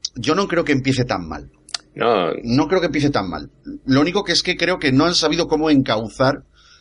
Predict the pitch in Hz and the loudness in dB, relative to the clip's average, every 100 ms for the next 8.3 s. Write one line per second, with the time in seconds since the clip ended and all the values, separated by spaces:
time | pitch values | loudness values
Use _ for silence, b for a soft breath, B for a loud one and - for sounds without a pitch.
0 | b _ - 110 101 101 98 101 98 98 | b _ -4 0 2 2 2 0 0 2
1 | 95 - 104 101 110 135 127 143 147 165 | 0 0 -2 0 2 4 4 2 4 2
2 | 165 B B B _ - 98 101 104 101 | 0 B B B _ -6 -2 0 0 0
3 | 101 113 104 107 98 127 135 - 98 90 | 0 0 -2 0 0 2 4 2 -2 -6
4 | - - 95 95 101 98 90 90 101 85 | -4 2 2 4 2 2 0 -2 -2 -2
5 | 80 85 92 120 110 117 107 - B B | -2 -2 0 0 0 0 -2 -4 B B
6 | - 95 95 101 110 120 123 120 131 147 | -4 0 0 2 0 2 2 4 4 4
7 | 175 - _ _ - 101 104 92 98 101 | 2 -6 _ _ -6 -2 0 0 -2 -4
8 | - 95 71 | 0 -2 -2